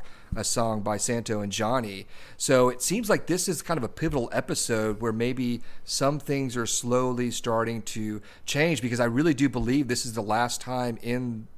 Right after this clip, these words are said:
season three that Laura's murder is mentioned at all. I mean, Laura is mentioned at other times, but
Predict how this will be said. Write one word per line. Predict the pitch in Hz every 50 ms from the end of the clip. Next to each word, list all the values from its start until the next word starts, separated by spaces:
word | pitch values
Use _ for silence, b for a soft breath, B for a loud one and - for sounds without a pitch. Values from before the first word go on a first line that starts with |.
| -
season | - - - 127 123 117 120 110
three | 104 - - 120 123 127 123 120 117 B B B B B B B
that | - 120 113 117 - 110
Laura's | 113 117 127 139 131 123 101 104
murder | 107 107 113 127 151 160 131 110 95 87 - - -
is | - 113 98 95
mentioned | 101 107 104 104 101 - - 95 92 90 85 - - b b b b b b
at | 120 120 117
all. | - 113 113 120 107 - - - - - - - - - - - -
I | - 98
mean, | 101 101
Laura | 104 120 127 131
is | 123 120 107 98
mentioned | 113 120 123 - 120 110
at | 110 -
other | 107 104 104
times, | - - 127 131 131 117
but | - 117 107